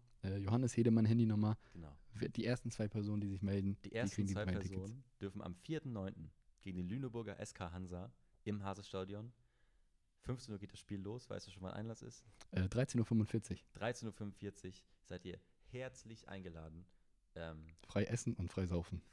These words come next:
Speaker 2: frei
Speaker 1: Vielleicht ist
Speaker 2: essen.
Speaker 1: das für den einen oder anderen auch nochmal eine Motivation.
Speaker 2: Das könnte ein Faktor sein. Also
Speaker 1: Aber normalerweise müssten die Leute jetzt schon ihr Handy in der Hand gehabt haben und geschrieben haben. Also ich hoffe, dass jetzt
Speaker 2: Stimmt.
Speaker 1: einer von euch schon schnell genug war
Speaker 2: Ja.
Speaker 1: und unsere Nummer gewählt hat oder uns über, äh, Social Media kontaktiert hat.
Speaker 2: Genau, wir freuen uns, äh, auf eure Nachrichten.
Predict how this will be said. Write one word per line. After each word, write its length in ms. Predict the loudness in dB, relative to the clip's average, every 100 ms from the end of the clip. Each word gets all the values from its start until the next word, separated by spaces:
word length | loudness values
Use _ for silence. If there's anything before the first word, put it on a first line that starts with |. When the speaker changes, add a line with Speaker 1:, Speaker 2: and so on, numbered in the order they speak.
| -10
Speaker 2:
frei 100 | -8 2
Speaker 1:
Vielleicht 220 | 6 6
ist 40 |
Speaker 2:
essen. 80 | 6
Speaker 1:
das 80 | 8
für 60 | 8
den 100 | 10
einen 160 | 12
oder 80 | 12
anderen 180 | 12 10
auch 60 | 12
nochmal 160 | 12
eine 80 | 12
Motivation. 500 | 10 10 8 8 4
Speaker 2:
Das 140 | 4 2
könnte 200 | 2 0
ein 60 |
Faktor 280 | -2 0 0
sein. 260 | 2 0 -4 -14 -4
Also 140 | 4 8
Speaker 1:
Aber 120 | 8
normalerweise 460 | 10 6 6 4 4
müssten 180 | 4 4
die 80 |
Leute 240 | 6 4 2
jetzt 180 | 0 0
schon 160 | -6
ihr 120 | -4
Handy 160 | -2 -2
in 60 | -2
der 80 |
Hand 140 | -4 -4
gehabt 240 | -6 -4
haben 160 | -4 -4
und 120 | -4
geschrieben 320 | -4 -2 -2
haben. 180 | -2 -8 -4
Also 100 | 0
ich 100 | 2
hoffe, 200 | 2 4
dass 100 | 4
jetzt 80 | 4
Speaker 2:
Stimmt. 120 | 4 4
Speaker 1:
einer 120 | 4
von 140 | 2
euch 160 | 0 2
schon 140 | 2
schnell 200 | 4 4
genug 240 | 4 2 4
war 180 | 2
Speaker 2:
Ja. 80 | 2 -8 -20 -10 2
Speaker 1:
und 160 | 4
unsere 180 | 8 8
Nummer 220 | 10 10
gewählt 340 | 8 4 2 0
hat 160 | -6 -8 -20 -14
oder 340 | 0 2 4 2
uns 180 | 2 0 2
über, 360 | 2 2 0
äh, 120 | -2
Social 280 | 0 0 0
Media 200 | 0 -2
kontaktiert 480 | -2 -4 -6 -8 -10
hat. 80 | -12 -8
Speaker 2:
Genau, 280 | -6 -6 -6
wir 120 | -6
freuen 280 | 0 2 2
uns, 180 | -2 0
äh, 140 | 0
auf 160 | 0 -2
eure 180 | 0
Nachrichten. 460 | 0 -2 -6 -12